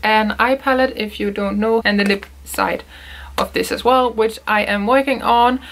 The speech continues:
If you know, I have a pan on every single lip product in this palette,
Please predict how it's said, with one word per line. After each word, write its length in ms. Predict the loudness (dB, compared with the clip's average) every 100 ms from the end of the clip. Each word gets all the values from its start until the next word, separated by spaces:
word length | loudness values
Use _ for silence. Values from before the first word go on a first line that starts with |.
| -18 -18 -20 -18 -2
If 180 | 0 2
you 100 | 4
know, 460 | 6 4 2 -2 -2
I 180 | 2 2
have 680 | 2 2 2 2 0 -4 -10
a 80 |
pan 380 | -8 -2 0 0
on 240 | 0 0 0
every 180 | -2 -2
single 380 | -4 -4 -4
lip 280 | -2 0 -2
product 440 | 0 0 0 -4 -8
in 140 | -8 -8
this 160 | -8
palette, 460 | -4 2 4 4